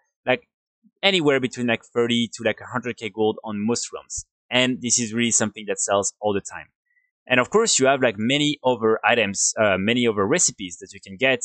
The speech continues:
and all of them can allow you to craft some of the very cool weapons and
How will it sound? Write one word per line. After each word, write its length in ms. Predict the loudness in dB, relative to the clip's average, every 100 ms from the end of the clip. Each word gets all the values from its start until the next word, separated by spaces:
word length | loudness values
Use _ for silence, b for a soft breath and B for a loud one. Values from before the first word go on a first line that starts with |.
| -6
and 180 | -6 -6 -2
all 200 | 0 0
of 140 | 0
them 300 | 0 0 -2 -8
can 180 | -14 -12 -4
allow 160 | 0 0
you 200 | 0 -4
to 140 | -8
craft 280 | -4 -2 0
some 220 | 0 0 -2
of 160 | -2
the 340 | 0 2 2 0
very 280 | 0 0 0 -4
cool 140 | -6 -2
weapons 500 | -2 -2 -6 -4 -4 0
and 260 | 0 0